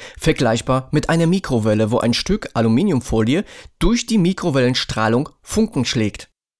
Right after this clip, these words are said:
Die Schnurlustechnologie, die für viele Menschen nützlich geworden ist,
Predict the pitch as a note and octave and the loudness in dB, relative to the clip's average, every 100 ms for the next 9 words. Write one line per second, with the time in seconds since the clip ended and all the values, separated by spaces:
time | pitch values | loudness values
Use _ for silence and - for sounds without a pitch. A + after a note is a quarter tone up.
0 | _ - B2+ - G3+ B3+ G3 - B2+ B2+ | _ -2 0 2 2 2 0 -2 -2 0
1 | A#2 G#2+ A2+ A#2 - A#2 - D#3+ C3 C3+ | 0 0 -2 -2 -2 -2 -2 -2 0 0
2 | - A#2+ C#3+ C4+ - E3+ - A2 A2 A2 | 0 2 2 0 -2 -4 -2 0 0 0
3 | - E3+ - | 0 -2 -4